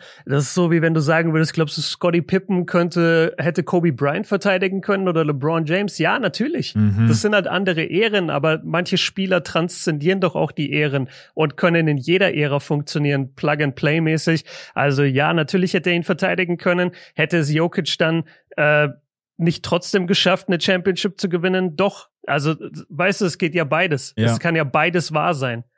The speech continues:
Speaker 2: Ich
Speaker 1: Also ich weiß nicht, wie, wie die, sag mir mal, wie die Debatte abgelaufen ist.
Speaker 2: Viel zu emotional. Also solche Debatten kannst du bei den Amis eigentlich echt
Speaker 1: <laughs> Wir,
Speaker 2: vergessen.
Speaker 1: wir hatten einen emotionalen Take
Speaker 2: Ja,
Speaker 1: gegen
Speaker 2: ja.
Speaker 1: Dwight Howard <laughs> und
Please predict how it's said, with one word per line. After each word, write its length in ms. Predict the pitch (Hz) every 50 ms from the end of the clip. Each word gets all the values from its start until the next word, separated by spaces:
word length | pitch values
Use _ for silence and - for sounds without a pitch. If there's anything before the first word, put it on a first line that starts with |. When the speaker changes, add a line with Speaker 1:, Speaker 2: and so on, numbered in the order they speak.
| _ _ _ _
Speaker 2:
Ich 180 | - 123 113 -
Speaker 1:
Also 120 | 135 147
ich 100 | 147 131
weiß 180 | 156 175 175 -
nicht, 120 | 175 151 131
wie, 300 | 160 160 151 143 139 131
wie 100 | 160 156
die, 220 | 160 160 151 - 139 131 139 - _
sag 300 | - - 131 165 185 175
mir 100 | 180 175
mal, 160 | 165 165 160
wie 80 | 151 156
die 100 | 151 147
Debatte 380 | 135 135 - 160 156 - 165 156
abgelaufen 540 | 180 - - 139 120 117 113 110 - 135
ist. 200 | 127 135 - - _ _ _ _ _ _ _ _ _ _ _ _ _ _ _ _ _ _ _ _ _ _ _ _ _ _ _ _ _ _ _ _
Speaker 2:
Viel 340 | - - - 170 170 170 156 135
zu 120 | - 143
emotional. 760 | 110 120 123 120 120 113 - - 110 101 101 101 104 104 104 98
Also 360 | 104 104 98 107 107 107 107
solche 300 | 95 113 110 104 120 101
Debatten 440 | 98 110 95 110 110 - - 113 104
kannst 280 | - 117 113 107 - -
du 60 | 98
bei 120 | 107 107
den 120 | 104 101 104
Amis 380 | 107 113 113 110 110 107 -
eigentlich 420 | 113 110 107 110 110 107 107 - -
echt 320 | 113 110 110 - - -
Speaker 1:
<laughs> 20 | -
Wir, 100 | - 143
Speaker 2:
vergessen. 560 | - - 113 92 - 110 117 117 - - 165
Speaker 1:
wir 120 | 196 220
hatten 180 | 233 240 - 233
einen 100 | 220 -
emotionalen 1040 | - - 208 220 226 254 311 208 - - 220 196 190 175 185 180 - 202 202 190 -
Take 520 | - 175 180 175 196 196 190 - - - -
Speaker 2:
Ja, 160 | - 143 - - 185 156 127 -
Speaker 1:
gegen 60 | 127
Speaker 2:
ja. 220 | 123 - 185 120 123
Speaker 1:
Dwight 380 | 156 156 165 170 175 160 -
Howard 540 | - 175 170 170 - - 214 190 - - -
<laughs> 200 | 214 190 - -
und 180 | 214 - -